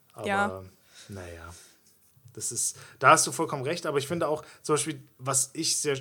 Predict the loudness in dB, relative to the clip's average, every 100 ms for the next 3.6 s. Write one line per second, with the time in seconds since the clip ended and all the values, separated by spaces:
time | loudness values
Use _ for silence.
0 | -4 -2 0 0 -2 -2 -2 0 0 0
1 | 0 -2 -2 -2 -2 -2 -2 -2 -2 -6
2 | -4 -8 -6 -10 -10 -10 -8 -4 -2 -2
3 | -2 -4 -4 -4 -4